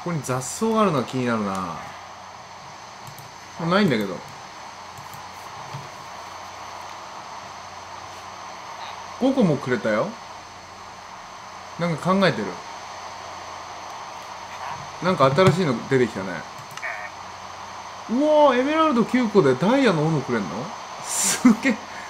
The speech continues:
すごいいい人だね。あ、それは、それは助かるわ。ちょっと、この人死な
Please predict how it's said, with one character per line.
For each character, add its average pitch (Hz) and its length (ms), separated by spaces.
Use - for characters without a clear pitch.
す - 240
ご 285 160
い 233 100
い - 20
い 175 40
人 143 200
だ 113 80
ね。 101 200
あ、 160 120
そ 247 240
れ 277 60
は、 277 260
そ - 260
れ 269 80
は 262 80
助 233 340
か 240 60
る 170 100
わ。 92 200
ち 247 60
ょ - 20
っ - 20
と、 107 420
こ 233 80
の 254 100
人 - 180
死 - 240
な 208 140